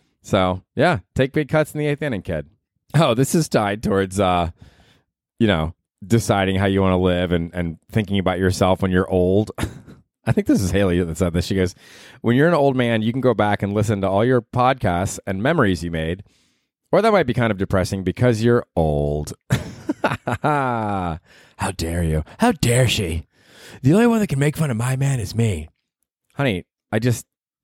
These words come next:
just take your shoes off at this point. You're just gonna sit here and be rude to me.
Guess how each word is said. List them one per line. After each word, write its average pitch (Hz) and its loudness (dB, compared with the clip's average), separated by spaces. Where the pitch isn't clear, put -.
just - 0
take 170 0
your 147 2
shoes 151 4
off 160 4
at 131 2
this 95 2
point. 67 -6
You're 113 0
just 131 0
gonna 139 4
sit 147 -2
here 139 2
and 120 0
be 117 4
rude 131 4
to 95 -2
me. 78 -8